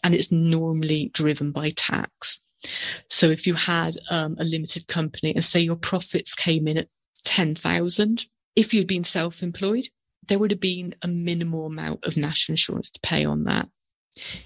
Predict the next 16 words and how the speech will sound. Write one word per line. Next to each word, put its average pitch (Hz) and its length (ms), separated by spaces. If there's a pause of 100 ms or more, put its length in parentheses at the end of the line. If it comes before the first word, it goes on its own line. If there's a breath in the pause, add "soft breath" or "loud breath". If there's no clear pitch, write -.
(200 loud breath)
If 202 200
you 185 60
trade 165 280
through 165 160
a - 0
limited 170 360
company, 208 520 (260)
there 180 100
would 175 60
be 185 100
corporation 175 680
tax - 300
to - 100
pay 156 160
on 151 140
it 180 180